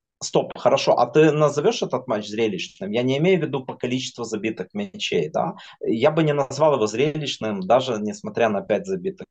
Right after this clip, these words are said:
мячей. Он не был привлекательным для глаза, да?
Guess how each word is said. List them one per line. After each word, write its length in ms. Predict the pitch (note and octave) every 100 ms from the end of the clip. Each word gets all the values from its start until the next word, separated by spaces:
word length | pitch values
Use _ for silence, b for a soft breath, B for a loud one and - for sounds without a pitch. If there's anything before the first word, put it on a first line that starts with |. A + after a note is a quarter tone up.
| -
мячей. 320 | F#3 F#3 - -
Он 160 | A#2+
не 120 | C3+ D3+
был 180 | D#3
привлекательным 800 | - B2 A2+ A2+ G#2 - G2 F2+
для 240 | F#2 F#2 F#2+
глаза, 540 | G2+ F2 E2+ C#2+ F2
да? 160 | A2